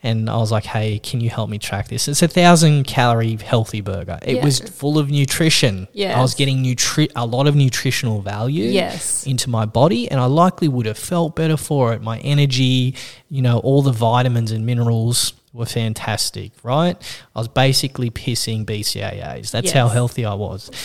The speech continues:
Speaker 1: But if I, if I ate three or four of those a day and had three thousand, four thousand calories a day, I'd probably gain weight.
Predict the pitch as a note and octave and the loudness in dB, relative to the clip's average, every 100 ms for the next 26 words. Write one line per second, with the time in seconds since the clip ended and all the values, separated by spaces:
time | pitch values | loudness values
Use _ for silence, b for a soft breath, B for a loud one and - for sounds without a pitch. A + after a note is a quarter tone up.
0 | B B B - B2+ A#2 - - B B | B B B 0 2 2 -2 -6 B B
1 | B _ C3 - B2+ - D3 - - - | B _ -8 0 0 2 0 0 -4 0
2 | D3 D#3 - A#2+ A2+ - C#3 B2 G#2 G#2 | -2 -2 -4 -2 -2 -2 0 2 0 -4
3 | F#2+ F#2 D3 C#3+ - G#2 - A#2 - A#2 | -10 -6 -4 -6 -12 -8 -6 -4 -4 -2
4 | A#2+ A2+ A#2 A#2+ A#2 G#2+ G#2 - - F#3 | 0 0 -2 -2 -4 -6 -8 -8 -4 -4
5 | A2+ G2+ G2+ G#2 A2 G#2+ G2+ G2+ F#2+ G2 | -4 -4 -6 -6 -8 -8 -8 -8 -8 -8
6 | D#2 | -10